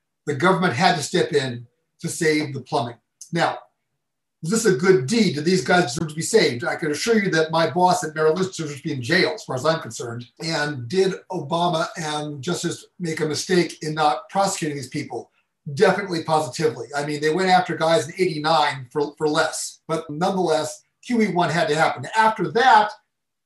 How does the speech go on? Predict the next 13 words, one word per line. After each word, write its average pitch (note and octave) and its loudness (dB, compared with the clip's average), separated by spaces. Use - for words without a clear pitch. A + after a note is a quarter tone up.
was F3+ -2
that G3+ 6
a - 2
good D#3+ 2
idea? C3 -4
It G3+ -12
was G#3 -2
good B3+ -4
in A3+ 4
spirit. D3+ 2
It E3+ 0
was E3 -2
bad, E3+ 0